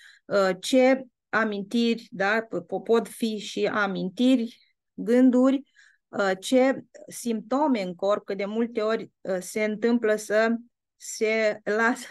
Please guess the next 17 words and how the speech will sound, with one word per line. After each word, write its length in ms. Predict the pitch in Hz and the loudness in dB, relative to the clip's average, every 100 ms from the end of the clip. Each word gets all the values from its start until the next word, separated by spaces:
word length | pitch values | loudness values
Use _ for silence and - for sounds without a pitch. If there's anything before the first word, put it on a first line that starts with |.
| - | -8
<laughs> 60 | 214 | -6
adică 240 | 214 226 | 0 0
se 200 | 220 220 | 0 -2
lasă 380 | 214 226 233 240 | 0 -2 -2 -4
și 180 | - 208 | -6 -10
cu 140 | 208 | -8
simptome 720 | 202 190 175 226 247 226 196 - - - | -6 -6 -6 0 2 2 0 -6 -20 -14
în, 260 | - 214 208 | -4 -2 -2
în 320 | 190 - 190 | -4 -4 -4
corpul 360 | 185 208 202 196 | 0 0 0 -6
nostru, 520 | 175 175 - 214 254 | -6 -6 -4 2 2
mai 140 | 254 208 | 2 2
ales 280 | 208 214 - | 0 0 -4
când, 300 | 208 208 190 | -8 -4 0
uh, 200 | 185 180 175 170 - _ _ _ _ _ | 2 0 -4 -12 -20 _ _ _ _ _
desenăm 640 | 185 202 202 220 226 247 | -4 -2 0 0 2 2
sau 400 | 233 196 185 175 | 2 -2 -2 -4